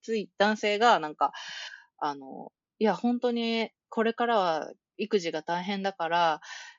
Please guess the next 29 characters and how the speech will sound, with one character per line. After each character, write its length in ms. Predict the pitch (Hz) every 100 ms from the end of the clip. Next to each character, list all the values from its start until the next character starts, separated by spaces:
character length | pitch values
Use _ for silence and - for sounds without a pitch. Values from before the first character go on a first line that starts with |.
| _
そ 200 | - 220
う 40 |
い 20 |
う 40 | 226
と 100 | 226
こ 120 | 240
ろ 120 | 233
に、 180 | 220 170
あ 120 | 147
の、 260 | 143 139 - _ _ _ _
い-、 100 | 190 175 _ -
行 120 | 175
か 120 | 190
せ 120 | 185
て 100 | -
あ 60 | 190
げ 120 | 190
て、 100 | 190
会 240 | 190 196 202
社 160 | -
っ 80 | 240
て 100 | 226
す 140 | -
ご 140 | 202 220
く 120 | 220
優 140 | 170
し 440 | 170 185 175 233 180
い 20 |
ね。 260 | 156 156